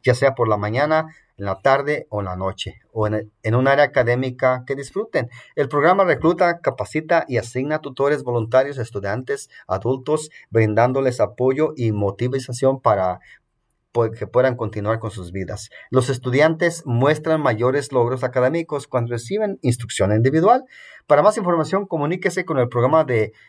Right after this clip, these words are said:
de voluntaria del Highland Community College buscando el, el,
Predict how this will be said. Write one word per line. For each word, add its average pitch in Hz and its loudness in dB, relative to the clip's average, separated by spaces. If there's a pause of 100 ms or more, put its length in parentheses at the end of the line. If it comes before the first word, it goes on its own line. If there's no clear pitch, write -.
(160)
de 117 4
voluntaria 120 4
del 117 -4
Highland 139 0
Community 131 -4
College 135 0 (240)
buscando 127 0 (280)
el, 101 -4 (100)
el, 101 -4